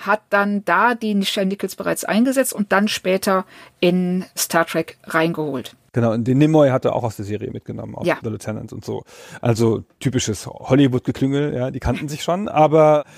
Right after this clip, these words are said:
Speaker 2: in der Tat, ich glaube insbesondere, ich meine, den Russen und den Japaner, ja gut, ja, und den Schotten, man darf nicht vergessen, was der für Schottland getan hat.
Speaker 1: <laughs>
Speaker 2: Der Kanadier.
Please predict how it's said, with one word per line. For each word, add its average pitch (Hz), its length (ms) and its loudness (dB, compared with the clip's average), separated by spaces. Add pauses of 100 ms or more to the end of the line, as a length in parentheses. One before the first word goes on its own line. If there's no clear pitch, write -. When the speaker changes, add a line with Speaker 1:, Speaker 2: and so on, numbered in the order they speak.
(140)
Speaker 2:
in 143 80 0
der 147 100 6
Tat, 143 240 4
ich 120 80 -6
glaube 139 300 4
insbesondere, 143 720 2
ich 135 100 -4
meine, 127 400 0
den 123 200 -4
Russen 135 260 -2
und 123 100 -6
den 127 140 -2
Japaner, 120 420 2
ja 123 140 2
gut, 156 340 -4
ja, 143 160 4
und 160 140 0
den 123 100 0
Schotten, 180 400 -4
man 101 160 -4
darf 98 160 -2
nicht - 120 -12
vergessen, 101 340 -6
was - 100 -6
der 104 100 -6
für - 120 -10
Schottland 123 400 -4
getan 123 340 -2
hat. - 140 -4
Speaker 1:
<laughs> - 500 -4
Speaker 2:
Der 131 100 4
Kanadier. 123 640 4